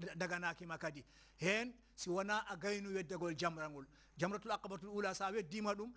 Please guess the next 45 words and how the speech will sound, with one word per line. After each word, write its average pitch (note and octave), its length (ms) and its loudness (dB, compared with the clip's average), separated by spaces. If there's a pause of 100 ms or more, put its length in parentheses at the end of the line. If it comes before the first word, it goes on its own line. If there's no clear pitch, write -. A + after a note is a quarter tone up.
(180)
ne C#3 80 -4
wodi G3+ 260 6
ko - 120 -12
anduɗa G3+ 400 0
ina, G#3 180 -4 (160)
a E3 100 0
harmuno A3 720 0 (300)
e A3+ 120 4
nder A3 300 2 (360)
hajju G#3 320 2
he. E3 220 -2 (340)
Wayno G#3+ 340 2
kon A3 240 -2
ɓornagol, A3 460 0 (320)
wut-, G3 240 -4
siko G3+ 240 0
gorko, F#3+ 340 2
wutteji G#3 480 -2
ɗi A#3 80 -8
anduɗa G3+ 480 -2 (320)
e F#3 80 2
iɗa G3 260 0
nyo-, G3 180 -2
ina G3+ 220 0
nyota. F3 440 -2 (220)
Walla G#3+ 280 4
goɗɗi C4 360 -2
e A3 40 2
goɗɗi A#3+ 360 0
hen, F3 180 0 (300)
ɗin A3+ 160 0
ɗon G#3 140 0
fof G#3+ 140 -2
tawa G3+ 220 4
daganimama, F3+ 640 -2
kono F3 200 -2
si F3 120 -2
wona F3+ 320 2
noon F#3 160 -6 (280)
rendugol E3+ 560 0 (280)
e, D#3+ 80 -2 (120)
e D#3 60 -2
debbo D3 280 -2
ma C3+ 220 -2
o. B2 100 -12